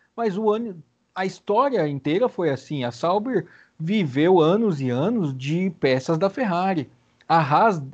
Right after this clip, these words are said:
entrou com parceria técnica com a Ferrari. Agora, porque o duto de freio da Racing Point parece o da Mercedes, é o tipo de coisa que pra mim é assim, tá chorando porque não consegue fazer também.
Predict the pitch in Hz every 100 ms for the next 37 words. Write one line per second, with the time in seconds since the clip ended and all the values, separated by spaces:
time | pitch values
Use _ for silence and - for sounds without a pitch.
0 | - 196 190 - 156 160 202 196 190 202
1 | 185 170 165 156 185 190 202 220 285 226
2 | 190 180 - _ - - - 170 175 196
3 | 190 160 147 170 208 214 143 170 254 262
4 | 202 202 165 - 160 208 226 190 185 185
5 | 202 185 143 165 214 - - 180 175 165
6 | 214 233 233 196 185 180 151 - - 185
7 | 185 156 - 143 165 185 156 _ _ _
8 | 208 226 220 202 262 - 220 220 214 220
9 | 196 - 240 196 185 233 233 202 185 151
10 | 190 208 214 208 202 220 196 226 214 220
11 | 208 202 - 196 196 233 196 120